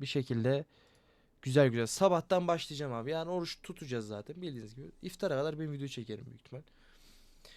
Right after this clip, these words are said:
<coughs> Ama yani iki üç video garanti çekmeye çalışacağım. Hani hem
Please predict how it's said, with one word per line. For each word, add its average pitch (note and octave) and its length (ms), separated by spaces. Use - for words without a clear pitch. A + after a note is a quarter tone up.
<coughs> - 360
Ama D#3+ 180
yani D#3 240
iki D3+ 180
üç - 140
video D3 260
garanti B2+ 340
çekmeye B2 340
çalışacağım. B2 480
Hani B2+ 320
hem C#3 260